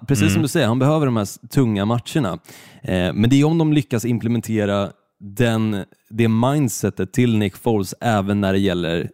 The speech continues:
Speaker 1: ordinarie säsong. Eh, och även liksom, alltså från första match till sista match, men det vet jag inte. Eh, så jag håller med. Det absolut bästa hade varit om de beh-,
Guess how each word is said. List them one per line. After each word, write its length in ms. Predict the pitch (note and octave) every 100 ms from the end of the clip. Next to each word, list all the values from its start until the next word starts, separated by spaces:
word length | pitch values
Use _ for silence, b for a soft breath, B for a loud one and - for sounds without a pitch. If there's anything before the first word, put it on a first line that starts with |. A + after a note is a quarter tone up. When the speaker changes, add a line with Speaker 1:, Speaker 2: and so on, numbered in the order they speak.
| -
Speaker 1:
ordinarie 380 | G#2 G#2+ F#2+ -
säsong. 420 | G#2 F3 - - - B B B B B
Eh, 400 | - F2 F2 F2
och 300 | - A2 A#2+
även 360 | A#2 G2 G2+
liksom, 260 | G2 - G#2
alltså 240 | G#2 G2 G2 -
från 380 | A2+ A2 G2+ -
första 340 | A2+ G#2 - F#2
match 400 | G#2+ B2+ - -
till 240 | G2+ F#2+
sista 360 | - A2+ - C3
match, 340 | D#3 B2 - G#2
men 120 | G#2+
det 80 | A#2+
vet 280 | D3 D3+ E3
jag 80 |
inte. 280 | G2 - B1 B B B -
Eh, 340 | - E2 D2+
så 140 | - A#2+
jag 80 |
håller 140 | C#3 D#3
med. 220 | D#3+ F#2
Det 260 | C2+ C2 - -
absolut 380 | C#3 C#3+ D#3+
bästa 260 | C3+ C3 F3
hade 100 | A#2+
varit 180 | G#2+ -
om 80 | G2+
de 160 | G2 G2
beh-, 200 | G2